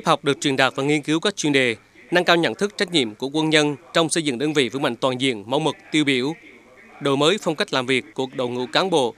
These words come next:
theo tư tưởng Hồ Chí Minh trong lực lượng vũ trang quân khu, công tác phổ biến, giáo dục pháp luật trong quân đội và phát huy vai trò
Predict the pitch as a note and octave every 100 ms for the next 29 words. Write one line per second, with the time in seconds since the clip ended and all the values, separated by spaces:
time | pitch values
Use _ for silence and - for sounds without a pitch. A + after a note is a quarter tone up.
0 | - - - E3 E3 D#3 C#3+ C#3 A#2+ D#3
1 | D#3+ D3 C3+ - - - E3+ D3+ A#2+ A#2
2 | C3+ D3 C3+ C#3+ - D3 C#3 - - -
3 | - - - E3 C#3 F#3 - C3 C3+ D#3+
4 | G#3 - F3+ F3 - F#3 E3 C3 _ _
5 | - D#3 D#3 D3+ A#2 - - _ - -
6 | - D3 G3 E3+ D#3+ D#3+ D#3 C3+ A#2+